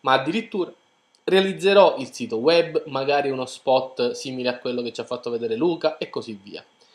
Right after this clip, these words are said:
In quel caso, eh, sfruttando per esempio una certa tecnica illu-,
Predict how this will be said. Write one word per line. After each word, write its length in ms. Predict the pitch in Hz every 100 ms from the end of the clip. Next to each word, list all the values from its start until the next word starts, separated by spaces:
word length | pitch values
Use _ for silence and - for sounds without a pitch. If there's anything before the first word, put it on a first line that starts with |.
| _ _
In 140 | - 302
quel 220 | 320 -
caso, 560 | - 113 107 147 170 - _ _ _ -
eh, 320 | 135 127 -
sfruttando 680 | - - 208 - 277 254 147
per 140 | 127
esempio 600 | 123 180 196 - 160 156
una 280 | 139 151 151
certa 380 | 143 220 - 135
tecnica 600 | 160 165 - 131 117 117
illu-, 300 | - 143 127